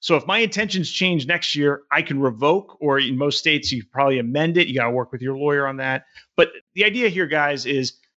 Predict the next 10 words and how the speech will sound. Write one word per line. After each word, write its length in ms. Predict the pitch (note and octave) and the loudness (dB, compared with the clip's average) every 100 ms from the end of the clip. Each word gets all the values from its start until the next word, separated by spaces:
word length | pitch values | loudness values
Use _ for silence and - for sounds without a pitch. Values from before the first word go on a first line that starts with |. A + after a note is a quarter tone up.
| - | -8
this 240 | D3 D3+ | -2 -2
is 80 | D#3+ | 0
not 220 | F#3 F#3 | 0 0
gonna 120 | - | -4
cost 380 | - E3 D3+ - | -2 2 2 0
tens 240 | - D3+ | 0 0
of 100 | C#3+ | 0
thousands 480 | - C#3 B2 B2 A2+ | 0 0 0 -2 -2
of 100 | A#2+ | -6
dollars. 640 | A#2+ C3 C3 B2 A#2 A#2 | -4 -2 0 -2 -4 -8